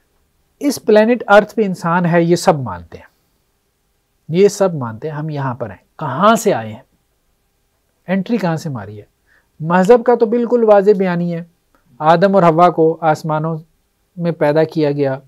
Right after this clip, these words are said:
फिर अल्लाह ने दुनिया में उतार दिया फरिश्तों के ज़रिए, आगे नस्ल चली,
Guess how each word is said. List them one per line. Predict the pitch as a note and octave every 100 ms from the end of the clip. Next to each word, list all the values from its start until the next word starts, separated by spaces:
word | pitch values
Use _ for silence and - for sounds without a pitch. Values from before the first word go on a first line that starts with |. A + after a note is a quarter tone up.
| _
फिर | E3+ E3
अल्लाह | D#3 D#3
ने | D#3+ F#3 _ _ _
दुनिया | E3 E3+ F3+
में | F3+ F3
उतार | D#3+ C#3+ D3
दिया | D3+ D3
फरिश्तों | C3 D#3+ D#3 E3
के | D#3
ज़रिए, | D#3 C#3 C#3+
आगे | D3 E3 E3
नस्ल | D#3+ D3+ D#3+
चली, | - D3